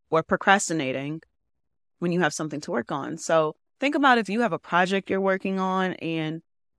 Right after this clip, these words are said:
you feel like, "Oh my God, how do I make this perfect?" You will hinder yourself by just sitting there staring at it or staying in the planning stages and not actually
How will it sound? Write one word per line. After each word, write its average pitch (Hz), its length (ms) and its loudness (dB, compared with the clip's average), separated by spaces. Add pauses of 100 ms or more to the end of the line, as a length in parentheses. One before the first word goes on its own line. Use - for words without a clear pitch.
(320)
you 180 280 -4
feel 185 240 0
like, 165 260 4
"Oh 160 80 -4
my 160 160 -2
God, 139 360 -2 (140)
how 170 220 -4
do 175 60 0
I 170 40 0
make 156 200 -4
this 156 120 -8
perfect?" 151 420 -8 (440)
You 180 200 -6
will 185 180 2
hinder 170 380 -4
yourself 190 600 -2
by 151 120 0
just 156 220 -8
sitting 160 280 -2
there 147 160 -4
staring 143 560 -6
at 117 160 -4
it - 180 -6 (260)
or 151 460 0
staying 180 340 0
in 165 100 -2
the 147 60 -4
planning 156 460 -2
stages 123 680 -4
and 151 180 -4
not 147 280 0
actually 135 640 -6